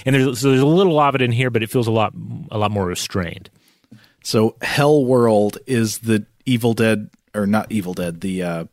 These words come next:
Speaker 2: the, I, I've totally forgotten what it's called. Hellraiser. Hell, Hellworld is the Hellraiser movie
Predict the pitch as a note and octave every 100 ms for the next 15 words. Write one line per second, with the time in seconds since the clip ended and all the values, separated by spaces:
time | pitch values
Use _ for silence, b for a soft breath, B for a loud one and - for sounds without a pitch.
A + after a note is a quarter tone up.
0 | _ - G#2+ F#2 E2+ E2+ - _ - -
1 | - F2+ F2+ - G2 - A#2 G2 - G2
2 | F#2 F#2 F2 - E2+ D2 - D#3 C3 G2+
3 | E2+ D#2 D2+ - D#3+ D3+ - D3+ E3 D#3+
4 | D3 B2 A2 - A2 C#3+ C3+ B2 A2+ A#2
5 | G#2+ G#2+ G#2 G2+